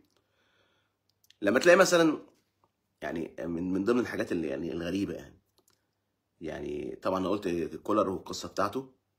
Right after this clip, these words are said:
والاهلي دلوقتي ما بقاش فيه انفراد في، بالقرار، وده صح. الزمالك برضه الناحيه الثانيه قال لك اصل جوميز مش عايز بيكهام. لا يا فندم، ما حصلش. ده الضغوطات كانت شا-، كانت اعلى على اعلى مستوى عشان بيكهام يروح ال-،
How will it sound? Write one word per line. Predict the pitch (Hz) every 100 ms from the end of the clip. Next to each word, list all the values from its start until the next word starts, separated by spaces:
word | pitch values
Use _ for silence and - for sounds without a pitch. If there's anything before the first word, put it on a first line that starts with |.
| _ _ _ _ -
والاهلي | 85 101 98
دلوقتي | 92 107 110
ما | -
بقاش | - 98 -
فيه | 120
انفراد | 104 98 101
في، | -
بالقرار، | - - - 95
وده | 101
صح. | - 98 - - _ _ _ _ _ -
الزمالك | 85 110 143
برضه | 156
الناحيه | 156
الثانيه | 131 147 139
قال |
لك | 147 - - _ _ _ -
اصل | 113 123
جوميز | 120 127 170 156 - - _ _ _ _ _ _ -
مش | 95
عايز | 110 123
بيكهام. | 107 113 78
لا | -
يا | 127
فندم، | 107 - - _ _ _ _ _ _ _ _ _ _ _ _ -
ما |
حصلش. | - - 127 - _ _ _ _ _ _ _ _ _ _ _ _ _ _ _ -
ده | 80
الضغوطات | 76 - - 123
كانت | - -
شا-، | -
كانت | - 85
اعلى | 117 110
على | 95
اعلى | 127 113
مستوى | 95 127 123 -
عشان | - 87
بيكهام | 90 101 92
يروح | 95 101
ال-، | 85 78 53 55 - -